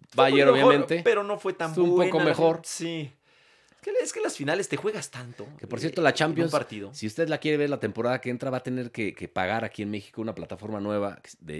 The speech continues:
Speaker 2: eh, eh, que se llama
Speaker 1: Bueno,
Speaker 2: H B O Max.
Speaker 1: ya tenías que pagar, hay que decirlo.
Speaker 2: No, bueno,
Speaker 1: No,
Speaker 2: pero
Speaker 1: sí.
Speaker 2: pagas por, por la cablera.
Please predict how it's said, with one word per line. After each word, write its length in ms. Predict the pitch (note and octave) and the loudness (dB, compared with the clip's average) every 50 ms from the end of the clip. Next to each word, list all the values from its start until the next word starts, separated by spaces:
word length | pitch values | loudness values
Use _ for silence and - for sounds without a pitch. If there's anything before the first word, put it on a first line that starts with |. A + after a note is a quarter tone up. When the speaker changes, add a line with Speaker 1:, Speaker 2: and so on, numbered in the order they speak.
| - | -12
Speaker 2:
eh, 100 | - F2 - - | -14 -18 -16 -14
eh, 200 | C#2+ C#2+ D2 C#2+ | -14 -14 -14 -14
que 80 | - - | -14 -12
se 100 | - F#2+ | -10 -8
llama 100 | F#2+ G2+ | -6 -6
Speaker 1:
Bueno, 160 | - G#2+ F#2+ | -6 -6 -6
Speaker 2:
H 100 | - - F#2+ | -6 -4 0
B 80 | F#2 | 0
O 60 | F2+ | 0
Max. 360 | G2 G#2+ D#3 - - - - - | 0 -2 -6 -8 -8 -8 -2 4
Speaker 1:
ya 140 | - B3 - | 4 4 4
tenías 240 | F#4 E4 D4 C4 - | 4 2 2 2 2
que 80 | F3 | 2
pagar, 280 | - - C3+ F3+ F3+ B2 | 0 2 2 2 2 0
hay 60 | A2+ | 0
que 120 | - A#2+ | -2 -4
decirlo. 360 | A2 B2 - D4+ D4 - F#2+ - _ _ _ _ _ _ _ _ _ _ _ _ _ _ - - - - - | -6 -4 -6 -6 -6 -8 -10 -14 _ _ _ _ _ _ _ _ _ _ _ _ _ _ -20 -20 -20 -20 -6
Speaker 2:
No, 160 | - A3 B3+ | 0 0 2
bueno, 320 | A#3+ E4 F4 F4 B2 G#2+ - - _ - G#2+ | 4 4 2 2 0 -4 -8 -14 _ -18 -8
Speaker 1:
No, 180 | - C3+ D#3 - | -4 -4 -4 -2
Speaker 2:
pero 160 | - B2 B2+ | 2 2 2
Speaker 1:
sí. 80 | C3+ D#3+ | 4 6
Speaker 2:
pagas 240 | E3 E3+ F3 G3+ G3 | 6 6 6 4 2
por, 340 | - - D3 B2+ B2 - - | 2 0 0 0 0 -4 -6
por 120 | - A2+ | -4 -2
la 140 | A2 A2 G#2 | -2 -2 0
cablera. 460 | - B2+ C#3+ G3+ A3 D#3 F#2 - - | 0 0 4 6 6 6 6 2 -4